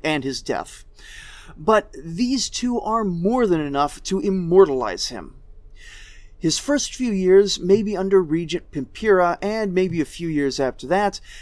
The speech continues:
needed to be spent reconsolidating power after the tumultuous death of his grandfather, maybe disciplining parties who hadn't liked his grandfather's deathbed edict,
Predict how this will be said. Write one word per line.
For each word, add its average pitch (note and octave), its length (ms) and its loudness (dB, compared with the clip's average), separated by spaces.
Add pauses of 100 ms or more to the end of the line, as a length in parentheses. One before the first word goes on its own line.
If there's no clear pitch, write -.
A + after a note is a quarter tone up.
(140)
needed C#4 340 0
to D4 80 -8
be C#4 120 2
spent - 440 -4
reconsolidating D3 1400 -2
power F#3 520 2
after G3 320 -4
the F#3 240 -4
tumultuous G#3 840 -4
death D#3+ 360 0
of A#2+ 80 -14
his B2 140 -12
grandfather, C#3 720 -2 (440)
maybe F3+ 360 4
disciplining D#3+ 640 -2
parties G3+ 560 -2
who C#3 140 -4
hadn't C#3 320 -4
liked D#3+ 380 0
his E3+ 140 -4
grandfather's C#3 760 -4
deathbed C3+ 420 -2
edict, C3+ 380 -4